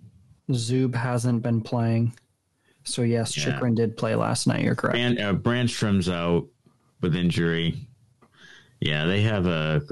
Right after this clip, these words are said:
Speaker 2: I don't know.
Speaker 1: They're
Speaker 2: I
Speaker 1: kinda
Speaker 2: mean,
Speaker 1: just throwing in the towel at this
Speaker 2: yeah,
Speaker 1: rate.
Speaker 2: Hamonic, Hamonic's on the team, but, uh, after that, Jake Sanderson. After that, they, uh,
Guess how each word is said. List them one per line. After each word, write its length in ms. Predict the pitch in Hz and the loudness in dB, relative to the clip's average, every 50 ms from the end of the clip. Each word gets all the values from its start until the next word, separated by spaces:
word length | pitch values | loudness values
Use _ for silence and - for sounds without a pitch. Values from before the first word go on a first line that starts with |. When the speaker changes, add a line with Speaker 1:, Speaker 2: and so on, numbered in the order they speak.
| - | -6
Speaker 2:
I 100 | - 92 | -4 -2
don't 200 | 101 101 87 78 | 0 0 2 0
know. 220 | 85 80 80 80 80 | 0 0 0 0 0
Speaker 1:
They're 80 | 139 | 0
Speaker 2:
I 40 | 131 - | 0 -2
Speaker 1:
kinda 180 | 151 143 131 127 | -2 -2 0 0
Speaker 2:
mean, 40 | |
Speaker 1:
just 220 | 110 127 120 - - | 0 0 -2 -4 -4
throwing 320 | - 135 123 120 120 117 | -2 -2 0 0 0 0
in 100 | 113 113 | 0 0
the 60 | 110 | -2
towel 480 | 110 - - 123 107 104 101 98 98 98 | -2 -2 -4 -2 0 0 2 2 2 0
at 60 | 101 - | 0 -2
this 220 | - - - - | -4 -4 -2 -2
Speaker 2:
yeah, 160 | 90 85 85 | -2 0 0
Speaker 1:
rate. 80 | 85 85 | 0 0
Speaker 2:
Hamonic, 520 | 98 113 117 117 117 113 104 101 98 - - - - | -2 0 0 2 2 2 2 0 -4 -6 -6 -4 -2
Hamonic's 580 | 101 110 113 117 117 110 107 104 - - - | -2 0 0 2 2 2 0 -2 -2 -4 -2
on 160 | 101 95 92 | 0 2 2
the 120 | 90 87 80 | 2 2 2
team, 600 | - - 90 87 85 85 82 82 82 80 76 - _ _ _ _ _ - | 0 -2 -2 -2 -2 -2 0 0 0 0 0 -2 _ _ _ _ _ -8
but, 280 | - 80 78 73 - - - | -6 -4 -4 -6 -6 -4 -2
uh, 200 | 104 113 117 - | 0 0 0 0
after 380 | - 113 113 107 - - 90 80 | 0 0 -2 -2 0 0 0 2
that, 440 | 87 90 87 85 82 80 73 - - - | 2 0 0 -2 -4 -4 -6 -10 -10 -6
Jake 260 | - - 92 87 76 | -2 0 0 2 0
Sanderson. 840 | - - 85 85 85 85 85 82 - - - 82 80 80 78 73 - _ _ _ - - - - - - - - _ _ _ _ _ _ - | 0 -2 0 0 2 2 2 2 0 -2 -4 -2 0 0 0 0 -2 _ _ _ -20 -18 -16 -16 -16 -18 -20 -20 _ _ _ _ _ _ -6
After 300 | - 98 92 - - 92 80 | -4 -4 -2 0 2 2 2
that, 360 | 82 85 80 76 76 73 - | 2 2 0 -4 -4 -4 -2
they, 300 | - 76 73 73 73 71 | -2 0 2 2 2 0
uh, 260 | 71 69 69 69 69 | 0 0 -2 -2 -4